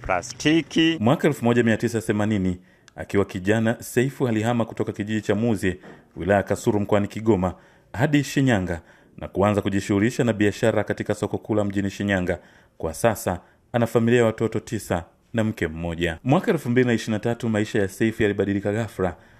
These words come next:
Speaker 2: baada ya kuugua ugonjwa wa kisukari uliosababisha kukatwa mguu wake mmoja. Hali hiyo haikumvunja moyo, badala yake ilimfungulia ukurasa mpya wa ubunifu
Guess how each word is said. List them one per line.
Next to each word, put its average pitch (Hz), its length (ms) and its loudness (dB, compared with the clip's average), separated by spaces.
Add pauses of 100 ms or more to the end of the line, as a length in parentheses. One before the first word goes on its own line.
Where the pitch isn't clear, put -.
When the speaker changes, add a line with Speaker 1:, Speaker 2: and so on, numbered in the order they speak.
(200)
Speaker 2:
baada 92 240 0
ya 98 100 4
kuugua 98 340 0
ugonjwa 104 380 0
wa 98 60 2
kisukari 123 420 -2
uliosababisha 104 640 -2
kukatwa 113 420 -4
mguu 110 220 -2
wake 113 280 -2
mmoja. 101 400 -2
Hali 87 200 -6
hiyo 104 280 2 (360)
haikumvunja 123 640 0
moyo, 123 420 0
badala 127 220 6
yake 165 260 0
ilimfungulia 117 600 0
ukurasa 110 400 -4
mpya 117 260 0
wa 107 60 2
ubunifu 107 520 -2